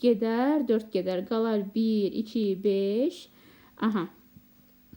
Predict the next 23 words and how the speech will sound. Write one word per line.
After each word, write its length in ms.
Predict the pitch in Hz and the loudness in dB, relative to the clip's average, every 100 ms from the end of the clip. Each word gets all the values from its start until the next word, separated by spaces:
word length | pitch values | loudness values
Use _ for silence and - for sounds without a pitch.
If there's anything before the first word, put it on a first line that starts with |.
| - | -8
Birin 320 | 214 277 302 | 2 4 6
sağında 460 | 339 - 247 233 262 | 2 2 2 4 4
gəlib 320 | 254 220 285 | 4 2 2
indiki 340 | 226 202 202 - | 2 0 -2 -4
sadə. 400 | 170 160 160 214 - - | -4 -4 -6 -8 -14 -6
Solda 340 | - 220 226 | 0 2 2
gəlməlidir 640 | 214 214 196 202 240 285 | 2 0 0 0 -2 -2
shall 160 | 226 185 | -2 -2
will. 240 | 175 165 - _ _ _ - | -2 -6 -8 _ _ _ -2
Doğrudur. 600 | 214 185 170 185 214 311 - _ - - - - | 0 2 -2 -2 -2 -2 -8 _ -20 -20 -4 0
İkinin 280 | 294 339 | 4 4
sağında 400 | 359 311 254 254 | 4 4 4 4
gəlib 320 | 269 240 254 - | 4 2 0 0
keçmiş 380 | 233 - 214 | -2 0 -2
zaman. 400 | - 175 160 - - | -2 -6 -4 -6 -8
Solda 500 | - - 285 277 233 | -6 2 4 4 2
keçmiş 300 | 202 202 208 | -2 -6 -6
zaman 340 | 220 190 185 196 | -4 -4 -2 0
gəlməlidir, 480 | 202 196 196 247 403 | 0 0 -2 -2 0
amma 120 | 349 | 2
indiki 220 | 240 247 | 2 0
zaman 340 | 208 180 175 | -2 -2 -4
gəlib 240 | 180 175 | -4 -4